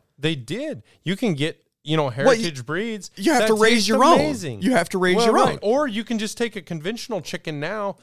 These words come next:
Speaker 1: and if she doesn't fall over within three years because she grows funny,
Speaker 2: <laughs>
Speaker 1: she, she will taste di-, pretty good, you know, if she's out there grubbing and eating out in the ra-, you know, and doing stuff. And,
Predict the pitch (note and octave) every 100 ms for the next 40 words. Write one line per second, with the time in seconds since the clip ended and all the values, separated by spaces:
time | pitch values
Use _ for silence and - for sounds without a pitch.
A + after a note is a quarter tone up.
0 | _ _ - E3 D3 E3 F3+ E3+ - -
1 | - F#3 E3 D#3+ A3+ G3 D#3+ C#3+ D#3 D3
2 | - C#3+ C3 D#3 F3 D#3 D#3 C#3 C#3+ B2
3 | C#3 F#3 A3+ - - C#3+ C#3+ F3 F3 -
4 | E3 - - - G#3 C#3+ _ _ - -
5 | G#3+ A#3+ A#3+ - F3+ F#3 F#3 - D3+ G#3
6 | - - B2+ E3+ A3 F4+ G4 C4 - _
7 | - D#3+ E3 F3+ F3+ D#3 G3 F3 F#3 F#3
8 | G#3+ E3+ D3 C#3 E3+ F3+ D#3 C#3+ D#3+ D#3+
9 | E3 E3+ E3+ D3+ - E3+ F3 E3+ F3+ D#3
10 | F#3 E3+ F#3+ F#3 _ - _ _ - F#3